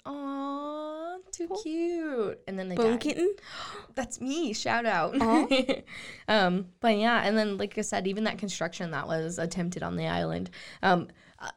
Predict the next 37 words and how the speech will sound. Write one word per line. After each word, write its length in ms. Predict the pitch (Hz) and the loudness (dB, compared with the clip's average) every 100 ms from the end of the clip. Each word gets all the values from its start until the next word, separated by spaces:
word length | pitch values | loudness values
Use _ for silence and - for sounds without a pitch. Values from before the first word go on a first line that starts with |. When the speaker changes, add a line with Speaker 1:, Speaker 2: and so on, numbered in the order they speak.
| _ | _
Speaker 1:
quickly 360 | - 508 494 277 | 6 6 8 2
stopped 600 | - - 202 131 - - | 2 4 4 4 -2 -4
due 200 | 185 220 | 2 4
to 80 | 190 | 4
how 240 | 185 170 | 6 4
haunted 420 | 180 165 170 165 | 4 0 -2 -4
it 140 | - - | -6 -2
was. 400 | 101 - 220 - - - | 0 0 -4 -8 -18 -4
Um, 480 | - 185 185 180 170 - | 6 10 12 10 6 0
and 180 | 240 254 | 4 4
just, 280 | 233 226 - | 4 0 0
uh, 40 | |
you 180 | 190 202 | 0 2
know, 300 | 175 156 - - - | 2 0 -2 -6 0
of 160 | 202 | 0
course, 240 | - 196 185 | 2 -2 0
the 100 | 190 | 2
dark 240 | 180 165 | 4 2
forces 500 | - 170 175 165 170 | 2 -2 0 -4 -6
caused 360 | - 185 180 180 | 2 4 6 4
the 80 | 170 | 2
workers 560 | 175 - 143 196 220 | 2 2 -2 -2 0
to 80 | 220 | -2
be 260 | 175 160 139 | 0 0 -2
Speaker 2:
Ooh. 300 | 170 165 - _ - | -4 -6 -12 _ 2
Speaker 1:
um, 260 | 190 127 - | 4 4 2
you 80 | 214 | 2
know, 120 | 185 | 4
not 280 | 180 208 202 | 8 8 8
able 200 | 196 202 | 6 6
to 100 | 208 | 4
even 180 | 190 175 | 4 2
complete 460 | - 190 185 226 220 | 2 0 2 0 2
their 100 | 170 | 0
construction 540 | 185 180 165 - 160 | 0 -2 -2 -4 -4
project. 500 | - - - - - - - - - | -2 -2 -4 -12 -16 -20 -20 -10 2
Um, 320 | 196 180 180 | 6 6 4